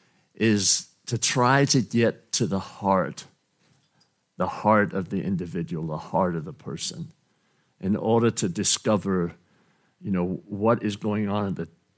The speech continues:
de-, deepest part of the soul. Look, try to look into the heart of the person. Try to get there if you can. And, um,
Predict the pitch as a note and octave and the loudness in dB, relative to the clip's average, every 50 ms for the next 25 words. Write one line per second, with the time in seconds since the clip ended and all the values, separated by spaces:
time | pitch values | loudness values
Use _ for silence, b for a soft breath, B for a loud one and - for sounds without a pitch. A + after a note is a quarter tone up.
0 | _ - G#2+ A2 A2+ - - G#2+ A2+ A#2 A2+ - A#2 G2+ - - - - G2+ F#2+ | _ 0 2 2 2 0 -2 -2 -2 -2 0 -2 -4 -4 -4 -6 -2 0 0 2
1 | F#2+ F#2+ D2+ F2+ - - - G#2 F2+ D#2 C2+ C#2 - - - B2 - _ _ _ | 2 0 -2 -2 -2 -2 0 0 -2 -2 -4 -4 -6 -8 -12 -18 -20 _ _ _
2 | _ _ _ _ _ _ _ _ _ _ _ _ _ _ G#2 G2+ A2 C3+ B2+ - | _ _ _ _ _ _ _ _ _ _ _ _ _ _ -2 2 4 4 2 2
3 | - - - _ - - - B2+ A#2 A#2 A#2+ A#2 G#2+ G#2 G2 G#2+ A2+ C3 A#2+ G2+ | -4 -16 -20 _ -8 -2 2 4 4 4 4 4 4 4 2 2 4 4 2 2
4 | - - - - _ _ _ _ _ - B2+ C3 B2 - - C3+ A2 F#2 F#2+ - | 0 -6 -12 -14 _ _ _ _ _ 4 4 6 4 4 4 2 2 2 0 -2
5 | - - A2+ G#2+ G2+ F#2+ F2 E2+ D#2+ D2+ C#2+ - - E2 E2+ - - - D#2 D#2 | 0 0 0 2 2 0 -4 -6 -8 -10 -14 -14 -14 -12 -10 -10 -10 -10 -12 -12
6 | - G2+ G2 F#2 F#2+ E2+ G#2 F#2+ - _ - E2 E2 D#2+ E2 - - - - - | -10 -8 -8 -8 -6 -6 -6 -6 -6 _ -12 -16 -16 -16 -18 -18 -18 -14 -8 -4
7 | G#2 F#2 E2+ C2+ B1+ B1 - _ _ _ b b b b b b b b b b | -4 -4 -4 -6 -10 -14 -18 _ _ _ b b b b b b b b b b
8 | b b b b - G#2+ A2 G#2+ G#2 G#2 F#2 - - A2+ A2 G#2+ G#2 G2+ G2+ G#2 | b b b b 0 2 2 2 2 0 -2 -2 -2 0 0 0 0 0 0 -2
9 | G2+ E2+ | -4 -6